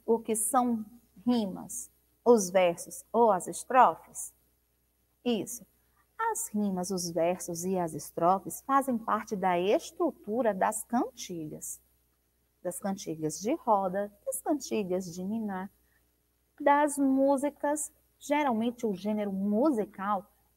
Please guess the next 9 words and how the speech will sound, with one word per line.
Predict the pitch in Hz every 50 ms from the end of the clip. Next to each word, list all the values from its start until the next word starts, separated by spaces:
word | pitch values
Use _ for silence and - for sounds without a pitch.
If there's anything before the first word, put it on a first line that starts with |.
| _ -
ele | 220 214 196 196 196 180
é | 170
bem | 165 156 156 156 156 156 - 196 202 208 214 226 254 339 453 539 571 571 _ _ _ _ -
rico | 175 185 196 214 233 214 190 185 - _ - - 170 - _ _ _ _
em | 185 175 175 170
rimas, | 170 190 196 214 254 311 339 330 262 202 180 170
versos | 165 175 180 208 240 - - 262 247 233
e | 240 233
estrofes. | 269 539 571 - - - 220 180 151 151 - _ _ - - -